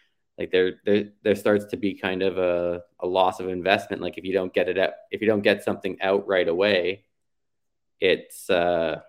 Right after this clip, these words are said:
almost no longer relevant, even though it's amazing footage. And so we kind of paired this idea of the greatest day you've ever had with some of the worst times you ever had.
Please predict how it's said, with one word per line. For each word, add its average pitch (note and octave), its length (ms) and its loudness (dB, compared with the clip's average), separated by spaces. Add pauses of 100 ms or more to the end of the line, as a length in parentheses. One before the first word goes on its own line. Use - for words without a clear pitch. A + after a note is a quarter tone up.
(240)
almost F2+ 320 -4
no G#2 100 -2
longer F#2 240 -2
relevant, F#2 460 0
even F#2 160 -6
though F2+ 160 -4
it's F2 140 -8
amazing F2+ 500 -6
footage. - 580 0 (920)
And G2 360 0
so F#2+ 640 2 (460)
we A2+ 240 -2
kind A2+ 200 2
of - 240 0
paired G#2+ 680 4 (400)
this G2+ 200 -4
idea G2+ 520 2
of F#2 680 -2 (760)
the G#2 100 0
greatest G2+ 560 2
day F#2 140 2
you've G2 180 0
ever F#2 240 2
had F2+ 680 -2
with F2+ 460 0 (300)
some - 240 -4
of F2+ 80 -6
the F2 200 -4 (240)
worst F#2+ 440 -6
times G2 300 -4
you F#2+ 100 0
ever F2 200 -2
had. F2+ 600 -2